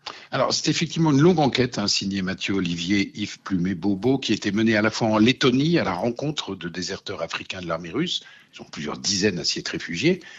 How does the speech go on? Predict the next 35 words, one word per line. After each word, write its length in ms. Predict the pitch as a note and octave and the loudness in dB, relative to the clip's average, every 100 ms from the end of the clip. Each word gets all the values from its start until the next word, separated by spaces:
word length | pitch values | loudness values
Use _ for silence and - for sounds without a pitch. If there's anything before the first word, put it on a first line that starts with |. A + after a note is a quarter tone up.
| - - | -20 -12
mais 60 | - | -2
aussi 220 | G2+ - | 0 2
à 20 | |
distance 480 | C3+ C3+ - B2+ G#2+ | 2 2 2 0 0
auprès 240 | G2+ - A#2+ | -2 -2 -2
de 60 | |
ceux 160 | - A2 | -2 -4
que 100 | G2 | -6
l'on 140 | F2+ | -6
surnomme 400 | F2+ F2+ G2 A2 | -6 -4 0 2
les 100 | F2+ | 2
Wagner 360 | F2+ G2 G2+ F2+ | 0 0 0 2
noirs, 560 | G2+ G2+ F#2+ D2 - - - - _ | 2 2 0 -2 -8 -14 -20 -20 _
toujours 260 | G2 F#2+ | -2 0
en 100 | G#2 | 2
activité 520 | F#2+ F2+ - D#2+ D#2 G#2 | 2 0 -4 -6 -4 -4
notamment 360 | F2 - F2+ | -4 -6 -6
sur 160 | F#2+ - | -6 -6
le 60 | |
front 180 | - C3 | -4 -2
ukrainien, 460 | G2+ - F2 A#2 E3 - - - - | -2 -2 -2 0 -2 -6 -20 -16 -8
et 80 | |
qui 140 | G2+ A2+ | -2 2
eux 80 | D#3 | 2
se 140 | C3 | 2
comptent 280 | G#2 C#3 D#3+ | 0 -2 -2
par 160 | - | -2
centaines, 380 | - F2 - G2 | -2 -2 -4 -4
voire 160 | G2+ - | -4 -4
par 160 | G2 | -4
milliers. 440 | D#2+ F2 D#2 C#2+ C2+ | -2 0 0 -2 -6
Alors 200 | C#2 D2+ | -6 -4
nous 120 | A2 | -2
sommes 220 | - C3 | 0 0
partis 400 | A#2+ - - D3 | -2 -4 -4 -4